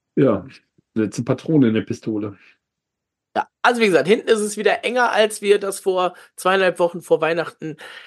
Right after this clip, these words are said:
Speaker 2: gedacht haben. Ähm, und es passiert so einiges in der Liga und warten wir mal ab, wer dann am Ende wirklich auf dem letzten Platz steht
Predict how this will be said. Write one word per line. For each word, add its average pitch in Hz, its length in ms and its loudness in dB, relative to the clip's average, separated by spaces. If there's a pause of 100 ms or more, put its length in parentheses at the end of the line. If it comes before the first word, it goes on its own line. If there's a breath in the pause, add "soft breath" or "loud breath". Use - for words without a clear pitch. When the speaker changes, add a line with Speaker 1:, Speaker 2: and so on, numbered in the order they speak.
(140 loud breath)
Speaker 2:
gedacht 175 440 0
haben. 175 360 4
Ähm, 151 320 0 (420 loud breath)
und 151 360 2
es - 260 -4 (280 soft breath)
passiert 208 420 0
so - 160 2
einiges 175 480 0
in 160 320 -2
der 156 120 2
Liga 147 280 2
und 139 240 -2
warten 151 220 -2
wir 147 80 0
mal 143 160 -2
ab, 156 200 -8
wer 147 140 2
dann 151 160 2
am 131 120 -6
Ende 147 260 -6
wirklich 147 260 0
auf - 80 -2
dem 135 160 -6
letzten - 360 -6
Platz - 300 -8
steht 139 400 -2